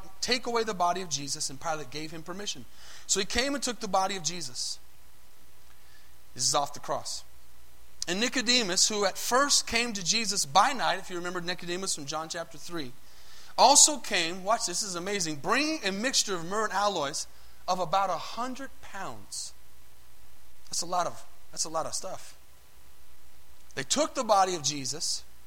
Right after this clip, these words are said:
bound it in strips of linen with the spices, as is the custom of the Jews to bury.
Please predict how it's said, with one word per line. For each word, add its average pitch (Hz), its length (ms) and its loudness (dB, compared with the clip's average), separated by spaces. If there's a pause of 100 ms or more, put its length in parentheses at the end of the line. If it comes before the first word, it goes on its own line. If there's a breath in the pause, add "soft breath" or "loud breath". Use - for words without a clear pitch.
(580)
bound 294 380 8
it 311 120 0
in 240 100 -2
strips - 480 2
of 220 80 -4
linen 180 460 -2 (120)
with 156 140 -4
the 170 60 2
spices, 247 720 6 (400 loud breath)
as 247 260 10
is 269 160 -2
the 269 100 -4
custom 247 480 0
of 190 100 -2
the 180 80 -4
Jews 170 440 0
to 160 100 -4
bury. 151 380 -2